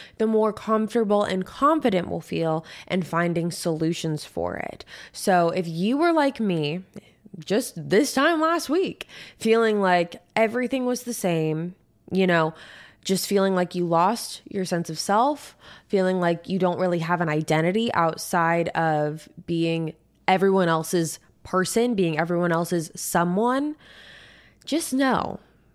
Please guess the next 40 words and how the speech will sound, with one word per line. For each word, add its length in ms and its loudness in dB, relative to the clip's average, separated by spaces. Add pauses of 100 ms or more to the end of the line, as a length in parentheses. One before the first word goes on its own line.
(280)
that 300 -4
it 100 -2
is 180 -4
okay, 600 0 (720)
that 180 -2
you 260 -2
are 120 2
going 680 0
to 160 -4
find 320 0
yourself 440 -4
again, 520 -6 (480)
but 120 2
it's 160 -2
important 680 -2
to 100 -4
prioritize 1040 -2
that. 280 -4
And 260 0
then 300 0
once 260 0
you 100 0
do 360 0
find 320 -2
yourself 640 -6 (200)
through 400 0 (340)
whichever 480 2
avenue 440 2
you 160 -2
decide 460 -4
to 80 -4
go 280 2
through, 380 -2
based 420 -2
on 100 0
the 100 -2
examples 400 -4
that 100 -4
I 120 -2
gave, 440 0